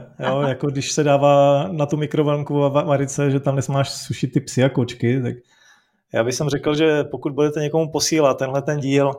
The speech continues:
Speaker 1: tak je vážné riziko, že potom vám do toho WhatsAppu začne chodit: „Ano, ano, už se vyslovila, že se nezeptáš,“ jo? Nebo něco takového, takže bacha na to.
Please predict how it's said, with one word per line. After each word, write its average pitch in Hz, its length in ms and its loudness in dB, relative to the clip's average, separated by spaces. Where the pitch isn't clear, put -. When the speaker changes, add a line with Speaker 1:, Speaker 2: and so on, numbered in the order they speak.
Speaker 1:
tak 123 180 0
je 135 240 0
vážné 139 420 2
riziko, 147 500 -2
že 123 240 0
potom 139 340 -2
vám 151 120 2
do 143 100 2
toho 160 180 6
WhatsAppu 143 460 0
začne 143 240 -2
chodit: 143 300 -4
„Ano, 196 480 0
ano, 190 500 2
už 202 120 4
se 202 120 -2
vyslovila, 190 420 4
že 185 100 4
se 196 120 -2
nezeptáš,“ 185 540 2
jo? 135 100 -2
Nebo 139 160 -4
něco 143 200 -4
takového, 135 420 -6
takže 117 220 -4
bacha 120 320 -6
na 127 100 -2
to. 120 200 -10